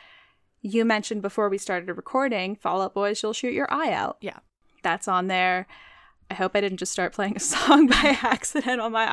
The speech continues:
Speaker 1: iTunes. That would be a little embarrassing. But they also have Punchlines Icicles. And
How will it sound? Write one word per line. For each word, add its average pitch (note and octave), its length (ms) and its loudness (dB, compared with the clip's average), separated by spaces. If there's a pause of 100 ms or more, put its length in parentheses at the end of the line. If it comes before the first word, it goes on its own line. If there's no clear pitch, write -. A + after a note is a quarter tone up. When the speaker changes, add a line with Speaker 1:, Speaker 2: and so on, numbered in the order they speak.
(140)
Speaker 1:
iTunes. G#3 340 -6
That F#3+ 160 -2
would G3+ 140 -4
be G3 220 0
a - 520 -12
little G#3 180 0
embarrassing. G3 720 -2 (420)
But A#3+ 180 4
they A#3 120 2
also A#3 360 2
have A3 420 -2
Punchlines F#3+ 600 0 (120)
Icicles. G#3 640 0 (800)
And G#3 920 0